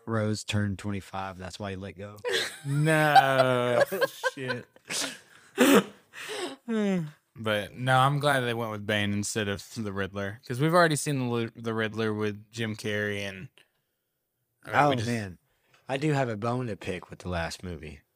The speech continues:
Speaker 2: What's that?
Speaker 1: Um, uh, fucking the guy when they say he's Robin. What's his name?
Speaker 2: Oh,
Speaker 3: Right.
Speaker 2: yeah.
Speaker 1: Joseph
Speaker 2: Um,
Speaker 1: Levitt. Joseph Gordon-Levitt.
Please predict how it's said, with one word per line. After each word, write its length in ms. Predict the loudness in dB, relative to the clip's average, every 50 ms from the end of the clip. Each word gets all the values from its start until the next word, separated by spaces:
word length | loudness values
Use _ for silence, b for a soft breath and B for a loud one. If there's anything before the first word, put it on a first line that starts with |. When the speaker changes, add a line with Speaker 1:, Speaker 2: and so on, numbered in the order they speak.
| _ _ _
Speaker 2:
What's 180 | -2 0 2
that? 220 | 2 2 0 0 _ _ _ _ _ _ _ -6
Speaker 1:
Um, 580 | -4 -2 -2 -2 -2 -2 -2 -4 -6 -6 -10 _ _ _ _ _ _ _ _ _ _ _ _ _ -12
uh, 260 | -10 -8 -8 -8 -10
fucking 600 | -12 -12 -12 -12 -12 -12 -12 -12 -12 -12 -12 -14 _ _ _ -14 -14 -14 _ _ _ _ _ _ _ _ _ _ _ _ _ _ _ _ _ _ _
the 100 | -4 2
guy 380 | 4 6 6 6 6 4 2 0
when 180 | -4 -4 -4
they 100 | -4 -6
say 220 | -6 -4 -2 -2 -2
he's 140 | -2 -4 -4
Robin. 480 | -4 -2 0 0 -2 -2 -6 -12 -14 -18 _ _ _ _
What's 160 | -14 -10 -10
his 100 | -6 -4
name? 240 | -4 -4 -4 -6 -10 _ _ _ _ _ _ _ _ _ -14 b b b b b _
Speaker 2:
Oh, 260 | 4 6 6 6 6 6
Speaker 3:
Right. 100 | 4 4
Speaker 2:
yeah. 280 | 4 2 2 0 -2 -6 _ _
Speaker 1:
Joseph 300 | -2 0 0 0 0 0
Speaker 2:
Um, 60 | -2
Speaker 1:
Levitt. 380 | -4 -4 -4 -6 -8 -8 -10 _ _ _ _ _ _ _ _ _ _
Joseph 320 | -10 -8 -8 -8 -10 -10 -6
Gordon-Levitt. 600 | -4 -4 -2 -2 -2 -2 -2 -2 -4 -6 -8